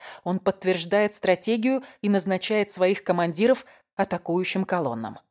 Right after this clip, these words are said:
Он приказывает приготовить банкет в честь Дня Святого Георгиса. Он чувствует сакральную мощь божества. Он ложится спать вечером, наполненный глубокой, неколебимой верой.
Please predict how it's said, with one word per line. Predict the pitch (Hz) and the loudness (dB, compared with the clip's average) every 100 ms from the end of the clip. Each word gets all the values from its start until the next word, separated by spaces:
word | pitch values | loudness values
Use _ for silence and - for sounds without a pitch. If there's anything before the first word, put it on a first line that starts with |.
| _ _ _ _ _ | _ _ _ _ _
Он | 233 262 | -4 -2
приказывает | 269 247 226 233 233 233 | -2 -2 -2 0 2 0
приготовить | 220 202 180 190 202 190 | 0 0 0 2 -2 -2
банкет | 196 214 208 156 151 | -2 -2 -2 -4 -4
в | |
честь | - 165 143 | -8 -8 -6
Дня | 170 190 | -6 -6
Святого | - 175 180 175 | -4 -6 -4 -4
Георгиса. | 175 185 160 151 151 - 156 - - _ | -2 -2 -2 -4 -8 -6 -6 -8 -20 _
Он | - 170 | -8 -8
чувствует | 139 208 233 - 262 262 | -6 -6 -6 -4 -6 -4
сакральную | 190 - 175 196 208 208 | -6 -4 -2 -2 -2 -4
мощь | 190 160 - | -4 -4 -4
божества. | 175 170 175 - 139 - _ _ _ _ | -4 -6 -8 -10 -12 -12 _ _ _ _
Он | 180 160 | -6 -2
ложится | 151 147 175 - | -2 -2 -4 -4
спать | - - 156 | -6 -6 -8
вечером, | 156 208 - 165 147 - - - | -4 -4 0 -2 -2 -6 -14 -6
наполненный | 160 - 202 196 180 175 | -6 0 0 2 0 -2
глубокой, | 160 180 160 175 180 180 135 - - - | -2 -2 0 0 0 -2 -4 -8 -20 -6
неколебимой | 190 196 185 165 143 180 185 180 | -2 0 -2 -2 -4 -4 -4 -4
верой. | 123 113 - - - | -8 -10 -10 -14 -20